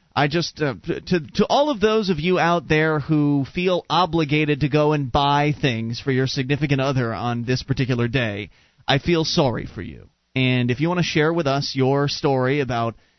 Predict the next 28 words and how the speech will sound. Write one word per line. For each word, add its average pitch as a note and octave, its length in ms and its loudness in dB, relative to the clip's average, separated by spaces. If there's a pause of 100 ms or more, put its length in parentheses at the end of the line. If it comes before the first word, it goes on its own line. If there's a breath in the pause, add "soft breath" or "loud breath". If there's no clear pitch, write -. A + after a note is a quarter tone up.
(140)
how C3+ 180 2
it B2+ 60 0
is B2+ 180 0
your B2 140 -2
significant B2+ 480 -4
other C3 320 -2
just, B2 380 -4
uh, B2 240 2 (560 soft breath)
will F3+ 120 4
get G3+ 180 0
very G#3+ 280 2
upset F#3 560 0
if C#3 140 -2
they C#3+ 120 2
don't C3 240 0
get C3+ 140 4
anything B2+ 420 0
on A#2+ 160 -2
Valentine's A2+ 680 -4
Day, A#2 260 -4
I D#3 180 -2
would B3 140 -4
like C3 200 -2
to D#3 80 -2
hear F#3 300 -2
about A#2+ 320 -4
your, A#2 300 0
uh, A2 180 -4